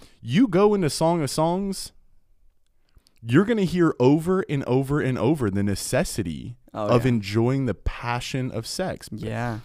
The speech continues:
Speaker 1: Sex is the highest expression of passion inside of a relationship. It
Speaker 2: Oh,
Speaker 1: is.
Speaker 2: yeah.
Speaker 1: And I think, and the, you know, this is,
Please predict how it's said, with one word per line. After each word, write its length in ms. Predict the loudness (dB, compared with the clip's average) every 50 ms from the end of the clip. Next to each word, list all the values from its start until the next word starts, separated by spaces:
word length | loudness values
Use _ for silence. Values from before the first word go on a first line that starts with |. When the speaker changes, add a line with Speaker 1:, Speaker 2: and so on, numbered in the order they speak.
| -14 -12
Speaker 1:
Sex 420 | -12 -4 0 0 0 0 -2 -4
is 140 | -6 -4 -2
the 100 | -2 -2
highest 500 | -2 -2 -4 -2 -2 0 0 -2 -2 -4
expression 720 | -6 -6 -6 -8 -10 -8 -4 -2 0 0 0 0 -2 -2
of 140 | -2 -2 -4
passion 480 | -4 -4 -4 -4 -6 -6 -6 -6 -4
inside 400 | -4 -4 -4 -4 -2 -2 -2 -2
of 100 | -2 -4
a 40 | -2
relationship. 560 | -2 0 0 0 -2 -2 -4 -8 -10 -8 -6
It 40 | -2
Speaker 2:
Oh, 320 | 0 2 4 4 4 2 0
Speaker 1:
is. 140 | -2 -4
Speaker 2:
yeah. 220 | -6 -6 -8 -8 -10 -14 -18 -20 _ _
Speaker 1:
And 120 | 0 0
I 140 | 2 2 0
think, 400 | -2 -2 -2 0 0 0 -2 -6 -10 _ -20 -20 -20 -16 -6 -2
and 120 | 0 0
the, 80 | 0 0
you 100 | 0 0
know, 120 | 0 0
this 220 | 0 0 -2 -2 -2
is, 180 | -6 -8 -10